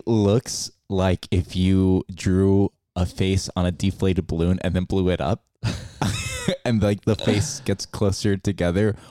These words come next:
Speaker 1: while the head gets bigger and bigger. There's something about, he's just not cute. W-, like, Aaron Samuels is supposed to be hot. They could have just, they, they could have just gone to Hollywood and gotten the hottest guy.
Speaker 2: You just
Speaker 1: And
Speaker 2: pulled
Speaker 1: it
Speaker 2: some random guy off the street.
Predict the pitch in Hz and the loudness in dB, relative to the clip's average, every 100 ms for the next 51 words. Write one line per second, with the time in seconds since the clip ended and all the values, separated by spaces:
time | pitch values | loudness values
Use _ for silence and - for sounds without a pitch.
0 | - 95 87 78 90 - 98 - - - | -4 -2 0 -2 -4 -2 -6 -6 -8 -6
1 | 82 101 113 - _ 87 76 85 85 90 | -2 -2 -2 -6 _ -6 -4 -4 -2 -4
2 | - _ _ _ _ _ _ _ 107 120 | -6 _ _ _ _ _ _ _ -4 -2
3 | - 110 117 110 95 - - _ 98 123 | -2 -4 -2 -2 -2 -4 -8 _ 0 0
4 | 123 151 156 175 156 - 147 113 - - | 0 -4 -2 -4 -2 0 2 0 -6 -20
5 | - 95 104 - - 120 - 120 143 - | -10 -4 -4 -6 -4 -2 0 0 -2 -2
6 | 110 110 104 - 98 98 95 92 82 80 | -2 -2 -2 -4 -2 -2 -2 -2 -2 -2
7 | - - _ _ _ _ _ 98 117 131 | -6 -12 _ _ _ _ _ -2 0 2
8 | 131 131 - 120 - _ _ - 120 - | 2 -2 -6 -10 -12 _ _ -4 -4 -4
9 | - - 123 143 127 123 - 110 110 113 | -12 -4 -2 0 0 -2 -2 0 2 0
10 | 113 107 95 101 98 98 92 87 92 87 | 0 0 2 2 2 2 0 0 0 -2
11 | 80 95 95 - - 65 80 90 - 139 | -2 -2 -2 -4 -8 -6 -6 -8 -10 -12
12 | - 139 107 143 139 151 123 107 104 107 | -8 -4 0 0 0 -2 0 2 2 0
13 | 101 98 110 - 120 110 | -2 -2 -6 -6 -6 -6